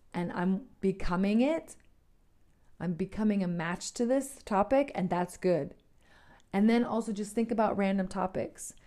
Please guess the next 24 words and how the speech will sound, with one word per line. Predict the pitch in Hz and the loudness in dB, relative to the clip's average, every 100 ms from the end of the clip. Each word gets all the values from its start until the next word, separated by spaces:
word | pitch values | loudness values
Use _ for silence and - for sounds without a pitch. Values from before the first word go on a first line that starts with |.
| - - | -18 -6
that | 190 190 | -2 2
make | 180 185 | 0 0
you | 190 | -4
feel | 202 185 | 0 2
very | 180 175 | 2 2
excited | 170 - 160 156 180 202 - _ - - | 2 -2 0 2 2 0 -4 _ -18 -6
and | 180 | 0
be | 190 | 2
like, | 185 180 | 2 0
"Yeah, | 175 170 143 - | 0 2 0 -4
I | 170 | -4
wanna | 175 170 | -2 -2
be | 165 | -2
a | 170 | -2
match | 156 160 - | -4 -6 -4
to | 165 | -2
that." | 156 - - - - | -2 -2 -8 -20 -10
And | 185 214 | 0 4
then | 208 | 6
realize | 208 262 277 190 180 208 | 8 8 8 6 2 0
you | 208 | 0
have | 202 | 0
no | 196 185 | 2 0
fear. | 185 185 147 156 | 0 0 0 -4